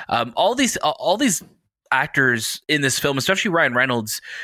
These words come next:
they're usually, like, producers on what they work on, right? Or they'll,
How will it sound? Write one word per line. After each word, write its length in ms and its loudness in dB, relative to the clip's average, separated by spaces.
they're 100 4
usually, 380 4
like, 240 2
producers 600 2
on 140 0
what 140 -2
they 100 0
work 300 -4
on, 240 -6
right? 260 0
Or 160 2
they'll, 260 0